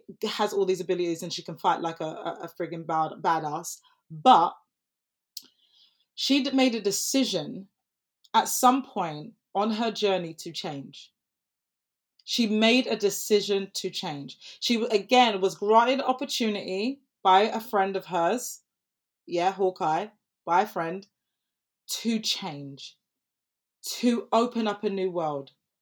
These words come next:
to basically turn from a baddie and be a goodie, right? That's essentially what she did. But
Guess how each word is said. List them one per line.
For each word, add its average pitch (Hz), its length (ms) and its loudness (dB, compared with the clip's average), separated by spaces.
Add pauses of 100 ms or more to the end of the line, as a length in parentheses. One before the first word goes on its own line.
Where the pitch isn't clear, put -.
(220)
to 247 80 -4
basically 233 600 0
turn 208 260 2
from 196 300 -2
a 190 160 -4
baddie 185 340 6
and 170 100 -4
be 175 140 0
a 165 80 -4
goodie, 143 480 -8
right? 196 320 4
That's 226 220 2
essentially 202 420 -2
what 175 180 -2
she - 140 -8
did. 160 380 -2 (560)
But 214 200 6